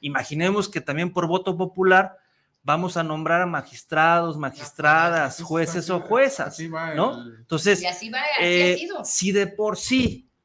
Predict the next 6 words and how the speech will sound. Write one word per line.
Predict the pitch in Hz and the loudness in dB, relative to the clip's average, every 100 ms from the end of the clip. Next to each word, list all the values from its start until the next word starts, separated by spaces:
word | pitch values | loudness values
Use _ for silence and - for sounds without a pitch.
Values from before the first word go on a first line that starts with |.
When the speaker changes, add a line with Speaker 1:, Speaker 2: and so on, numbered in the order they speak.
| _ - | _ -10
Speaker 1:
Manuel, | 156 170 196 214 175 143 _ _ _ _ - | -4 0 2 0 0 -10 _ _ _ _ -14
eh, | 143 143 135 - | -8 -6 -6 2
Pati, | 196 208 - - _ _ _ _ - | 2 2 -10 -20 _ _ _ _ -2
hoy | 175 180 | -2 0
tenemos | 202 202 196 190 - | -2 -2 -2 -4 -4
jueces | 185 190 190 - 143 127 - | 0 2 2 -2 -8 -10 -14